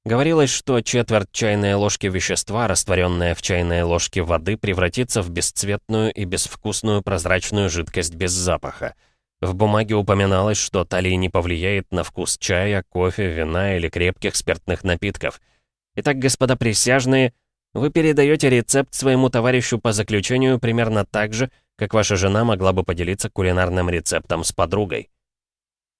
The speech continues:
Суд над Карлтоном в Олд Бейли по обвинению в заговоре с целью причинения тяжких телесных повреждений, шантаже и в длительном мошенничестве с фирмой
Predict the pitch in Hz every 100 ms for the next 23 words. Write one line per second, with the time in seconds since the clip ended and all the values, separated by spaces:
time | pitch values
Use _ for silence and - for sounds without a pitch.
0 | _ - 160 151 143 131 - 156 151 -
1 | 135 127 120 117 117 104 110 135 147 131
2 | 104 98 95 107 104 101 98 98 87 101
3 | 95 92 90 - - 92 90 90 87 87
4 | 95 92 90 87 92 85 87 - 92 85
5 | 82 90 - - 82 82 80 85 107 117
6 | 110 _ _ _ - 113 117 107 104 127
7 | 143 - 110 104 98 90 92 113 104 98
8 | 95 95 95 110 101 92 95 - 92 85
9 | - 110 120 135